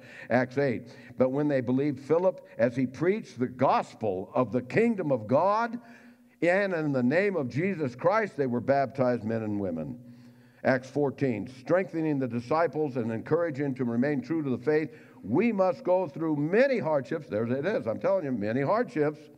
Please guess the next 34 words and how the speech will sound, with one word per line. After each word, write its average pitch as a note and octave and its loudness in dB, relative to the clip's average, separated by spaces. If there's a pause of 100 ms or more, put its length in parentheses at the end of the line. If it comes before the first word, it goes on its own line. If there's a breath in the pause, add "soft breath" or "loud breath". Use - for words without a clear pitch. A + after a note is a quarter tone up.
(520 loud breath)
to C#3 0
enter D#3 0
the C#3 0
kingdom C3 0
of A2+ -4
God. F#2 -2 (680 soft breath)
They A#2+ 4
said C3 0
to B2 -2
Paul C3+ 2 (560 loud breath)
and G#2+ 0
Barnabas, C#3 2 (560 loud breath)
and, A#2 0
and A2 0
now G#2+ 0
Paul C3+ 2
and B2+ 2
Barnabas C3 0
appointed C3 -2
elders C3 0
in A#2 2
each C3 -2
church C3 -2
and, A2 -2
and A2+ 0
with A2 -4
prayer C#3 0
and A#2 -4
fasting C3+ 0
committed B2 0
them A2+ -2
to A#2 -6
the G#2+ 0
Lord F#2+ -4